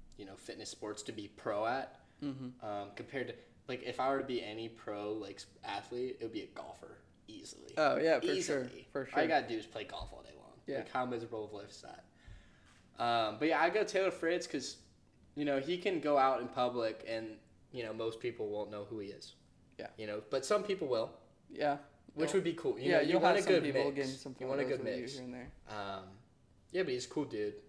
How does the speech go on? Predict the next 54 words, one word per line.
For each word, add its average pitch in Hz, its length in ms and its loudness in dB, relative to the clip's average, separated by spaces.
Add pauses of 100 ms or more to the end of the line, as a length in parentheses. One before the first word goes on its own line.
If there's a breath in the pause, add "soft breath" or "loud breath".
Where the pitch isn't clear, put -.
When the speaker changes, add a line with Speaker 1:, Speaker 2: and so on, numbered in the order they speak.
(380)
Speaker 1:
On 117 140 -2
and 120 80 -4
off 107 160 -8
the - 80 -18
court, 98 240 -10
it - 40 -12
seems 104 220 -12
like. 104 160 -14 (240)
Speaker 2:
I 196 60 6
respect 160 420 2
it. 165 180 -2
I 170 180 4
understand 143 460 -2
the 139 80 -4
whole, 139 280 2
like, 131 260 -4 (120)
fame 143 100 6
Speaker 1:
Yeah. 135 160 6
Speaker 2:
thing. 135 320 -2
You 139 100 0
Speaker 1:
So 143 80 6
Speaker 2:
don't 170 100 8
Speaker 1:
who - 60 8
Speaker 2:
wanna 139 140 6
Speaker 1:
do - 20 4
you 165 60 2
Speaker 2:
be 135 80 6
Speaker 1:
go 117 80 6
with? 107 160 -2 (760 soft breath)
Speaker 2:
Honestly, 196 760 4
it's - 300 0
really 175 320 4
a 139 40 -2
battle 147 480 4
of, 135 160 6
do 139 80 -2
you 147 120 2
wanna 151 240 2
be 147 180 2
noticed 139 520 -2
all 160 180 4
the 160 100 0
time 165 460 0
and, 143 80 0
Speaker 1:
Yeah. 139 120 4
Speaker 2:
like, 123 280 -4
have 151 260 0
everyone 147 460 0
bothering 139 500 0
you 147 140 -2
twenty-four 160 480 -2
seven? 160 560 0
Speaker 1:
Mm-hmm. - 80 -10 (120)
Speaker 2:
Like, 156 240 6